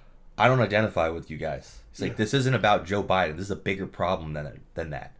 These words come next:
Speaker 1: This
Speaker 2: Yeah.
Speaker 1: is about the state of the way the world is today."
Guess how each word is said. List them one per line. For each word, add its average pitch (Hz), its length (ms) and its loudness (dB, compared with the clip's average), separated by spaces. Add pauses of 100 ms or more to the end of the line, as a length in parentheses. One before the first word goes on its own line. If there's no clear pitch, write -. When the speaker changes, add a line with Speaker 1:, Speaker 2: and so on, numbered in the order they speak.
(260)
Speaker 1:
This 117 80 0
Speaker 2:
Yeah. - 0 -
Speaker 1:
is 113 80 4
about 107 180 6
the - 60 -10
state 98 340 -2
of 78 260 -4
the 85 100 -2
way 90 260 0
the 90 80 -2
world 87 360 -4
is 80 160 -6
today." 80 460 -4